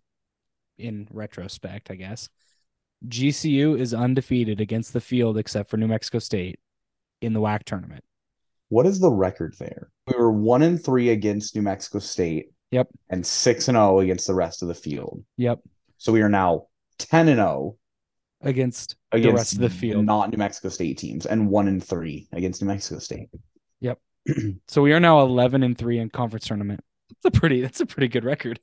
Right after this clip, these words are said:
Speaker 1: <laughs>
Speaker 2: Yeah. Hey, I know we're not doing, like, a traditional trivia time segment. Do you happen to know the last two times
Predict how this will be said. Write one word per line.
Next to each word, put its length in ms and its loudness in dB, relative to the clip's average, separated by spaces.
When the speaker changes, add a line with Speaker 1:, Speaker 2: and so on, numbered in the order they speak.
Speaker 1:
<laughs> 100 -4
Speaker 2:
Yeah. 180 -2
Hey, 300 4
I 80 2
know 120 6
we're 120 6
not 160 4
doing, 420 0
like, 280 -10
a 60 2
traditional 520 0
trivia 480 -4
time 320 0
segment. 460 0
Do 80 2
you 80 6
happen 200 6
to 80 2
know 140 6
the 80 2
last 560 0
two 500 -2
times 760 -4